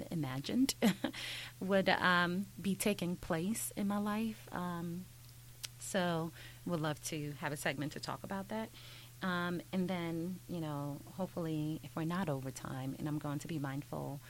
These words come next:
of keeping close to time this episode, just do a quick wrap up of, um, you know, what we just talked about and, um, you know, my goals for the week. Um, so that, in essence, is, um, what this podcast is about.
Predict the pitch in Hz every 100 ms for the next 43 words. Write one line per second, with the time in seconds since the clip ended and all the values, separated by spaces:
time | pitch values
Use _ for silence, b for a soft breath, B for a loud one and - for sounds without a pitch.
0 | B B - 143 - - 180 156 139 -
1 | 143 - 156 - - 143 143 147 151 B
2 | B - 202 - 156 147 - 143 135 B
3 | B - - 349 320 - - - - -
4 | 139 127 - 151 - B B B - 156
5 | 156 143 147 139 139 143 147 - 160 147
6 | 143 147 147 - - 151 - 180 180 175
7 | 165 - 160 151 147 147 143 139 - 180
8 | 156 147 147 151 147 151 - 151 151 147
9 | 160 - - B B B B B - 151
10 | 143 - 196 294 - 254 202 - 196 -
11 | - - 180 165 151 - 170 160 160 160
12 | 175 - 175 175 - - 160 - - -
13 | 160 151 139 135 247